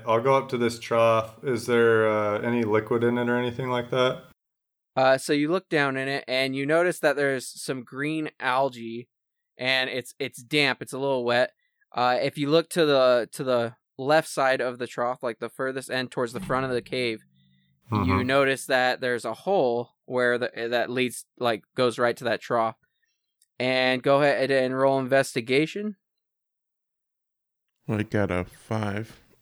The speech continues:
Speaker 1: I got a thirteen.
Speaker 2: Okay.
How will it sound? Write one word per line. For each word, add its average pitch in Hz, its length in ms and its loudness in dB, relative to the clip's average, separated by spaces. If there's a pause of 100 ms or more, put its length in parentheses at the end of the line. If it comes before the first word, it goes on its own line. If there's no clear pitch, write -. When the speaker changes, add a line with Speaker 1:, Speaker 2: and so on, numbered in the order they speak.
(380)
Speaker 1:
I - 60 -6 (1400)
got 107 200 0
a - 20 -16
thirteen. 95 580 -4 (1800)
Speaker 2:
Okay. 120 160 -4